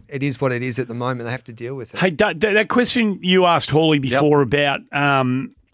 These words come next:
Speaker 2: James McDonald now becoming available,
Speaker 3: Mm.
Speaker 2: you might want, I don't know whether you can hear Dave in Mount Waverley, you might want to put
Speaker 1: Yep.
Speaker 2: your headset on
Speaker 1: Right.
Speaker 2: 'cause,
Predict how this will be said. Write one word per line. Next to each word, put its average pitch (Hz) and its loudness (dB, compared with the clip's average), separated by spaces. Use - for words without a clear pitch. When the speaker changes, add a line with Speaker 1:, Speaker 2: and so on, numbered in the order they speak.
Speaker 2:
James 151 0
McDonald 139 2
now 139 0
becoming 139 0
available, 131 2
Speaker 3:
Mm. 175 -2
Speaker 2:
you 180 2
might 214 4
want, 208 2
I 180 2
don't 180 4
know 175 4
whether 147 4
you 120 -2
can 135 0
hear 143 4
Dave 143 0
in 135 -2
Mount 147 0
Waverley, 147 2
you 151 -2
might 170 -6
want 170 -6
to - -18
put 156 -6
Speaker 1:
Yep. 139 -4
Speaker 2:
your 110 -6
headset 143 0
on 127 0
Speaker 1:
Right. 117 -6
Speaker 2:
'cause, 123 -6